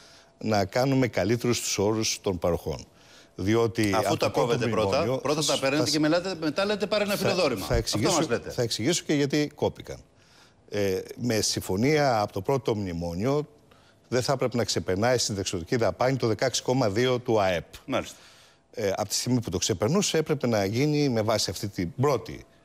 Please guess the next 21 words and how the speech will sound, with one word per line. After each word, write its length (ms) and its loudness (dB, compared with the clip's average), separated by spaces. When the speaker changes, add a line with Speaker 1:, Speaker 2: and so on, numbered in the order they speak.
Speaker 2:
Και 120 -4
είμαστε 260 0
και 80 0
από 100 2
τα 60 4
Speaker 1:
συμφωνία. 220 0
Speaker 2:
ψηλότερα 340 2
στην 320 -6
Ευρώπη. 400 -8
Speaker 1:
Πράγματι 640 -4
είναι 120 -4
έτσι, 260 0
σε 120 -2
Speaker 2:
Αυτό 140 -2
είναι 80 2
Speaker 1:
σχέση 140 2
με 60 2
Speaker 2:
αλήθεια. 180 -2
Speaker 1:
το 60 2
αεπ, 160 2
πραγματικά, 760 -2